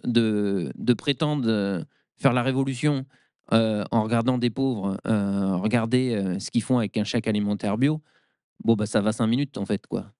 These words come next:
Euh, c'est, euh, c'était, c'est, je le dis, et, euh, je le refais de manière un peu, euh, provoque, euh, c'est dans le sens, en fait, euh, qu'est-ce qu'on est en train de, d'expérimenter ?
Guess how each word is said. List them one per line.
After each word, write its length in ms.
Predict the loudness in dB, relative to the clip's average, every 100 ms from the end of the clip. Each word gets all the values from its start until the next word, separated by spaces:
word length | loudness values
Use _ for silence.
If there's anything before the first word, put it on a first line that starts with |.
| _ _ _ -4
Euh, 1000 | 0 2 2 0 0 -2 -6 -8 -8 -10 -12 -10
c'est, 400 | -2 2 2 0
euh, 160 | -4
c'était, 340 | -2 0 2 0
c'est, 220 | 0 0
je 160 | 2 0
le 60 |
dis, 160 | 2 0 0 -2 -2
et, 160 | -2 -2
euh, 200 | -4 -6
je 80 | -4
le 80 |
refais 360 | 0 2 2 0
de 120 | 0
manière 320 | 0 0 0
un 80 | -2
peu, 340 | -4 -4 -2 -2
euh, 60 | -6 -2
provoque, 400 | 2 2 0 -6 -20 -20 -20 _ _ -2
euh, 380 | 0 2 0 -2
c'est 160 | 0
dans 120 | 2 2
le 40 |
sens, 260 | 2 0 0
en 100 | 0
fait, 260 | 0 2
euh, 720 | 0 2 2 0 0 0 -2 4
qu'est-ce 200 | 4 4
qu'on 180 | 0 2
est 40 |
en 100 | 0
train 200 | 0 0
de, 360 | 2 2 2 2
d'expérimenter ? 840 | 0 0 0 2 2 2 0